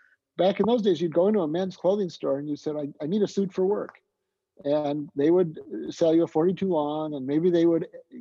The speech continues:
say, "Come back Wednesday and we'll make this one sleeve a little bit longer, or let it in higher, take it out there." That was the business model I wanted.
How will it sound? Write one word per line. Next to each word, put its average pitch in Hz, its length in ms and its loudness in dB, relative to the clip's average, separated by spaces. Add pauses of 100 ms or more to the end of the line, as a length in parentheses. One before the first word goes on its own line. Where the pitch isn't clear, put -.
(100)
say, 143 240 0
"Come 170 200 -2
back 180 240 2
Wednesday 165 480 -2
and 147 100 -6
we'll 139 140 -6
make 156 240 -6
this 151 160 -10
one 151 200 -6
sleeve 147 360 0
a 147 40 -4
little 147 240 -2
bit 147 180 -4
longer, 139 460 -4
or 139 60 -6
let 139 180 -4
it 151 100 -2
in 143 140 -4
higher, 143 440 -6 (260)
take 147 140 -6
it 143 80 -6
out 139 220 -4
there." 135 140 -8 (340)
That 196 160 4
was 175 120 2
the 175 60 -2
business 160 300 0
model 151 280 -2
I 135 80 -4
wanted. 170 440 -4